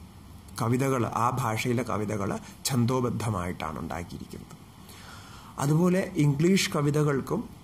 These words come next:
അവരുടെ രീതിയിലുള്ള ഛന്ദോ നിയമങ്ങളുണ്ട്. അത് നമ്മൾ ഇംഗ്ലീഷ് കവിതകളൊക്കെ പഠിക്കുന്നവർക്കറിയാം,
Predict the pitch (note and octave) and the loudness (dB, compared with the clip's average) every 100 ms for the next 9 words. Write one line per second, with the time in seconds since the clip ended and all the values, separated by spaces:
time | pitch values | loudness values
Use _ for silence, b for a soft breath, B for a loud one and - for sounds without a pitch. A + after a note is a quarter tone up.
0 | - - A2+ C#3 D#3+ E3+ C#3+ C3+ D3 D3 | -14 -4 -2 2 2 4 4 6 4 4
1 | C3+ C3+ - C#3 B2+ C3+ C#3 C3+ C3 C3 | 0 -2 -2 0 2 4 2 2 2 2
2 | C3 A2+ A2 A#2 - - - - - - | 2 2 4 4 2 -6 -18 -20 -20 -20
3 | - - - - A2 A#2 C3+ - - A#2+ | -20 -20 -20 -10 -4 -2 -2 -6 -6 0
4 | C3 C3+ C3 C3+ C3 - B2+ C3 B2+ A#2+ | 2 2 0 0 0 0 0 0 0 -2
5 | A#2 A#2 A#2 B2+ A#2 A2 A2 G2 G2 | -4 -4 -2 0 2 0 -2 -2 -2